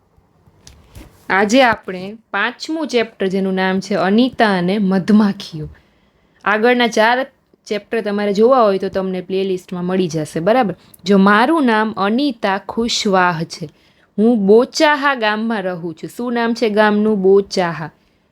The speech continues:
આ ગામ છે બિહારના મુઝફ્ફરપુર જિલ્લામાં છે. હું મારા માતા પિતા અને બે નાના ભાઈઓ સાથે ગામડામાં રહું છું. હું કોલેજમાં ભણવા સાથે નાના બાળકોને પણ ભણાવું છું. શું કરે છે? કોલેજમાં ભણે પણ છે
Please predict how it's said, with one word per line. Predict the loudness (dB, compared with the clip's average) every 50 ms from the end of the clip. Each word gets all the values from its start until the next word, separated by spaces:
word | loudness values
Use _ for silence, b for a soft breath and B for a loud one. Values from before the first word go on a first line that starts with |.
| _ _ 0
આ | 2 2 2 2 0
ગામ | 0 -2 -2 0 -2 -4 -6
છે | -6 -6 -8 -8
બિહારના | -8 -8 -10 -8 -8 -6 -4 -4 -4 -4 -6 -8 -8 -6
મુઝફ્ફરપુર | -6 -6 -6 -4 0 0 0 0 -2 -8 -2 0 0 0 0 -2 _ -4 -2 -2
જિલ્લામાં | 0 0 2 2 2 4 2 2 0 -2 -4 -6 -8
છે. | -10 -12 -14 -14 -16 _ _ b b b b b b b b _ 2
હું | 4 4 6 6
મારા | 6 4 4 4 4 2
માતા | 2 0 -2 -2 0 -2 -2 -2
પિતા | -2 -8 -10 -6 -6 -6
અને | -4 -4 -4
બે | -6 -4 -4 -4 -2
નાના | -2 -2 -2 -2 -2 -2 -2
ભાઈઓ | -2 0 0 0 0 2 2 2 0
સાથે | 0 -2 -4 -4 -2 -4 -2
ગામડામાં | -2 -2 -2 -2 0 0 0 0 0 0 -2
રહું | -2 -2 -2 -2 -4 -4
છું. | -6 -12 -12 b b b b b b b b _
હું | 4 4 4 4
કોલેજમાં | 4 6 6 6 6 4 2 0 -2 -2 -2 -2 -2 -2
ભણવા | -2 -2 -2 0 0 0 0 -2
સાથે | -2 -4 -6 -6 -4 -6 -6 -4
નાના | -4 -4 -4 -2 -2 -2 -2
બાળકોને | -2 -4 -4 -4 -4 -6 -4 _ 2 2 2 2
પણ | 0 0 0 0 2
ભણાવું | 0 0 0 0 -2 -4 -6 -8
છું. | -10 -6 -8 -4
શું | -4 -2 -4 0
કરે | 2 2 4 4 2
છે? | 2 0
કોલેજમાં | 0 2 2 2 2 2 0 0 0 0 0
ભણે | 0 0 0 0 0 0 0
પણ | 0 0 -2 -2 0
છે | -2 0 2 4 4 2